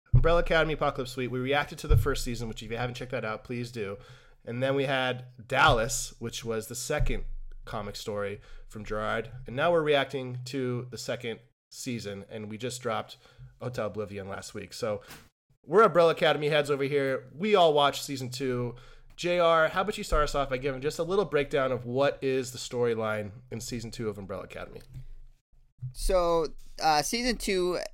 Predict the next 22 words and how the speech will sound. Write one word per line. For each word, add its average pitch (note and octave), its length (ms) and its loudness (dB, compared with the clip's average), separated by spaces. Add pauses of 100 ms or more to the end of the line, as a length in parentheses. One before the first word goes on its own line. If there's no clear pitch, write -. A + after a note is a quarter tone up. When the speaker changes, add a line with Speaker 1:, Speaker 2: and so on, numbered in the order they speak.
(220)
Speaker 2:
starts E3 580 2 (100)
where D3 380 4
obviously C#3+ 320 2
season C3+ 380 -4
one B2+ 260 -2
ends, B2+ 440 -2
and B2+ 140 -2
that's C#3+ 240 0
where D3 180 0
they C3+ 300 2 (520)
are B2 200 2
trapped - 840 0 (320)
in C3 480 -4 (120)
nineteen E3+ 640 -4
sixty-three D#3+ 840 -4
Dallas. E3 800 -2
Did C3 100 -8
I C3+ 40 -4
get D3 160 -4
that D#3 120 2
right? D#3 240 0
'Cause B2 200 -12